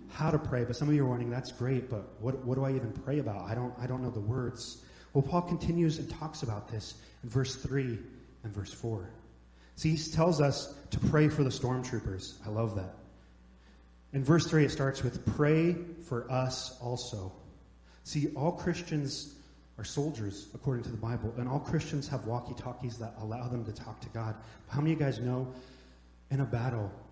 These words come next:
the roles and the assignments, they differ? Different people do different things. In fact, in Ephesians four, Paul writes, "He has given some to be apostles, some prophets, some evangelists, some pastors, some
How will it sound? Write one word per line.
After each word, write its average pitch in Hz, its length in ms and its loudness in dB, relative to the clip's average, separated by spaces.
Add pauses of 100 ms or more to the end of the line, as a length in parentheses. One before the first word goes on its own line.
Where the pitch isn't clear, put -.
(160)
the 120 80 4
roles 127 420 6
and 123 100 0
the 117 80 0
assignments, 123 680 -2 (880)
they 123 80 2
differ? 117 400 -2 (720)
Different 135 320 0
people 117 320 2 (160)
do 120 80 -2
different 113 380 -4
things. 107 420 -4 (380)
In 131 80 -4
fact, 156 240 2
in 156 60 4
Ephesians 151 520 2
four, 151 460 2
Paul 139 180 2
writes, 127 300 0
"He 147 100 2
has 143 140 4
given 143 260 4
some 139 360 0
to 139 100 -4
be 123 100 -2
apostles, 117 800 -2 (240)
some 131 240 -2
prophets, 127 580 -4 (160)
some 139 220 0
evangelists, 120 640 -2 (140)
some 143 260 -4
pastors, 123 480 -8
some 135 320 -4